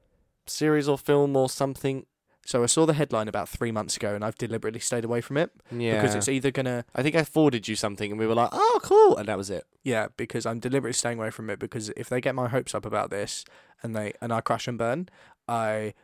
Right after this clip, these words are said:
Speaker 2: will not be responsible for my actions.
Speaker 1: <laughs> That's a hill that everyone else would die on by your hand.
Speaker 2: Ah.
Speaker 1: Mm.
Speaker 2: Ah.
Speaker 1: I think they've done something similar with Fallout. I've, I think I've read somewhere that something's in the works.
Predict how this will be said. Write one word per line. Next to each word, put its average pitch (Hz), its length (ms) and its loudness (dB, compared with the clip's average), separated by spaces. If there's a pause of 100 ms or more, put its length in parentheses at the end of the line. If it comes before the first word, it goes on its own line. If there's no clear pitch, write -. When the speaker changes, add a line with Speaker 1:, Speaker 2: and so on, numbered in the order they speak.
(160)
Speaker 2:
will 131 160 0
not 120 180 -2
be - 100 -8
responsible 101 480 -8
for - 100 -14
my 95 140 -8
actions. - 600 -12
Speaker 1:
<laughs> - 680 -14
That's 139 200 -4
a 123 60 -4
hill 120 180 -2
that 104 160 -2
everyone 110 240 -4
else 147 160 0
would 98 80 -10
die 98 180 -2
on 92 140 -6
by 95 180 -4
your 87 160 -8
hand. 90 300 -10 (200)
Speaker 2:
Ah. 110 280 -2 (260)
Speaker 1:
Mm. 101 220 -8 (320)
Speaker 2:
Ah. 123 80 0
Speaker 1:
I 120 40 2
think 120 140 -2
they've 110 100 -2
done 110 180 -2
something 98 340 -6
similar 90 280 -4
with 87 120 -4
Fallout. 90 420 -4
I've, 95 260 -8
I 107 80 -2
think 110 140 -4
I've 113 160 -2
read 104 220 -4
somewhere 113 500 0
that 104 160 -8
something's 131 540 -8
in 185 160 -4
the 208 60 -4
works. 214 680 0